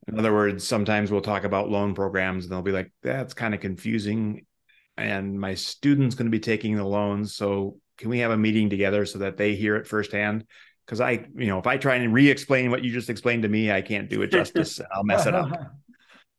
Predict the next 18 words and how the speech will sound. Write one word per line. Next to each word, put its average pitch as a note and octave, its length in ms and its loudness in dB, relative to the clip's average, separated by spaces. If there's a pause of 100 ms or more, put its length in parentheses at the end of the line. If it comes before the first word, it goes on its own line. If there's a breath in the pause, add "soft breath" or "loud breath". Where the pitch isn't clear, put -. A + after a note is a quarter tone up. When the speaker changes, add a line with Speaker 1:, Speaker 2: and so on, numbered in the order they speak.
Speaker 2:
Right. C#3 240 6
Speaker 1:
Or B2+ 220 8
the A#2 140 6
other C#3+ 180 6
one G#2+ 220 4
is, G2+ 400 0 (600)
whenever A2+ 540 2
I G#2+ 420 2 (100)
talk G2+ 300 -4
to G2 60 -10
my F#2 380 -2 (720)
kids, G#2 300 0
it's, F#2+ 200 -6
"Yeah, C3 220 2
Dad, G#2 300 2
whatever." F#2+ 480 -4 (800)
Speaker 3:
<laughs> - 100 -6
Speaker 1:
But F#3+ 540 2